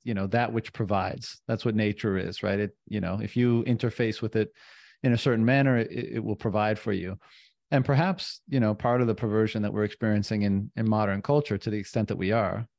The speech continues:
if we are, it's obviously just my take on it, um, is perhaps, like, we've shifted, and, you know, the religion and the development of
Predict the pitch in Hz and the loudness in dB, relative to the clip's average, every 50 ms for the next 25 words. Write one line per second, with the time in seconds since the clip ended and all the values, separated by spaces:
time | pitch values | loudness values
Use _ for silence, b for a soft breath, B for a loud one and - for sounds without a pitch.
0 | _ _ 131 127 - - 101 90 87 90 90 107 - - 101 95 98 98 - - | _ _ -2 -2 -2 -2 -4 -2 -2 -2 -2 -4 -4 -4 -4 -4 -4 -4 -6 -6
1 | 95 95 92 - 107 101 95 95 95 95 95 _ _ _ _ _ _ _ _ _ | -8 -8 -6 -4 -4 -4 -2 -2 -4 -6 -8 _ _ _ _ _ _ _ _ _
2 | - 120 113 - - 90 90 98 120 - - - - - - - _ _ _ _ | -2 -2 -2 -2 -4 -6 -6 -6 -8 -10 -16 -20 -20 -20 -20 -20 _ _ _ _
3 | _ - 113 113 113 107 104 101 101 98 98 - - - _ _ _ _ _ _ | _ 2 4 4 6 4 4 4 2 2 0 -4 -10 -18 _ _ _ _ _ _
4 | _ _ _ _ _ _ _ - - 147 135 - 147 131 156 160 165 143 - 151 | _ _ _ _ _ _ _ -4 -4 -4 0 2 4 4 4 2 0 -2 0 0
5 | 135 120 - - - _ _ _ _ _ _ _ 135 123 123 113 - - - 165 | 0 0 0 -6 -18 _ _ _ _ _ _ _ -2 0 0 0 -2 -2 0 0
6 | 165 - - - 107 90 90 - - - _ _ _ _ _ _ _ _ _ _ | 0 0 0 -4 -2 -2 -2 -6 -12 -18 _ _ _ _ _ _ _ _ _ _
7 | - 123 120 120 123 127 110 110 104 - - - - _ _ _ _ _ _ - | 2 4 4 6 6 4 4 4 2 0 -6 -10 -16 _ _ _ _ _ _ -2
8 | 113 117 117 117 120 117 110 120 113 113 113 110 107 104 95 110 98 117 113 117 | 0 2 4 4 2 2 2 2 2 2 4 2 2 0 -2 -2 0 2 0 2
9 | 104 113 110 104 - 113 101 98 - | 0 -2 -4 -2 -4 -6 -6 -8 -12